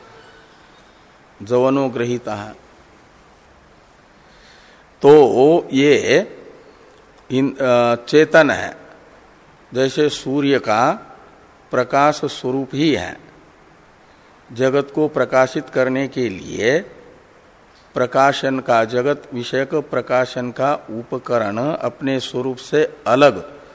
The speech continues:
सूर्य के पास दूसरा कोई नहीं है। वो अपने स्वरूप से ही स्वयं प्रकाशित होता है और अपने स्वरूप से ही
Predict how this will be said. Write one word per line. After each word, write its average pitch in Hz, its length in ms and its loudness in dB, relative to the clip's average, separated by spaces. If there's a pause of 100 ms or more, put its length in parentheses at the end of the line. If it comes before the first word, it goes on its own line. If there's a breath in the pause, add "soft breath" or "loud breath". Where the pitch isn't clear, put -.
(420 loud breath)
सूर्य 135 440 -2
के 135 180 -2
पास 107 540 -4
दूसरा 135 580 -4
कोई 160 260 -2
नहीं 104 200 -6
है। 82 220 -16 (580 loud breath)
वो 127 100 2
अपने 135 280 -2
स्वरूप - 680 -8
से 131 200 -4
ही 131 160 0
स्वयं 131 340 -4
प्रकाशित 131 600 -2
होता 131 320 -2
है 147 220 -4 (480 loud breath)
और 123 100 -2
अपने 127 300 -2
स्वरूप 127 360 -6
से 110 260 -6
ही 104 380 -6